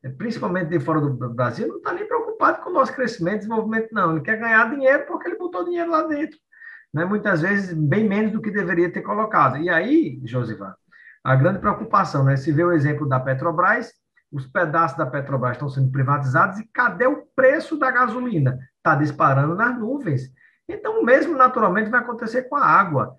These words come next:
Sem gasolina, você até que vive,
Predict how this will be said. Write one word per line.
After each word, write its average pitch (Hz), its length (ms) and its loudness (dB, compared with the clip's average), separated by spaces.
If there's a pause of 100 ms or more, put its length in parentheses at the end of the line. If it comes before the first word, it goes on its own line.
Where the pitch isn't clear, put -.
(200)
Sem 214 220 0
gasolina, 180 640 2
você 269 260 -2
até 151 240 -2
que - 220 -2
vive, 135 440 0